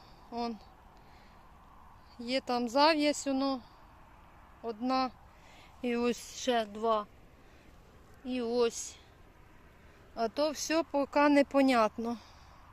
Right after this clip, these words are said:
Незрозуміло. В общем.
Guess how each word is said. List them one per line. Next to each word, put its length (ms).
Незрозуміло. 1120
В 40
общем. 520